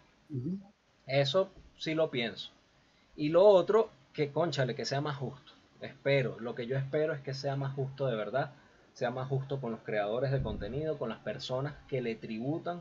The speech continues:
Speaker 2: a esas redes sociales. Por ejemplo, algo que no dije, YouTube Kids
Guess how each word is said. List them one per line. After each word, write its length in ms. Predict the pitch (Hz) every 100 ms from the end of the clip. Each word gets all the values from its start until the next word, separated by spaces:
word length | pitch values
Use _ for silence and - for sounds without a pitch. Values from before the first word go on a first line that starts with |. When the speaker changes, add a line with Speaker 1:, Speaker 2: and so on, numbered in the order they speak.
| - - _ -
Speaker 2:
a 160 | 107 107
esas 260 | 117 123
redes 300 | 135 127 123
sociales. 640 | - - 143 165 170 - - _ _ _
Por 140 | 131 117
ejemplo, 320 | 120 147 120
algo 200 | 110 127
que 100 | 151
no 120 | 123 127
dije, 260 | 147 156 117
YouTube 300 | 135 143 139 -
Kids 420 | 190 202 -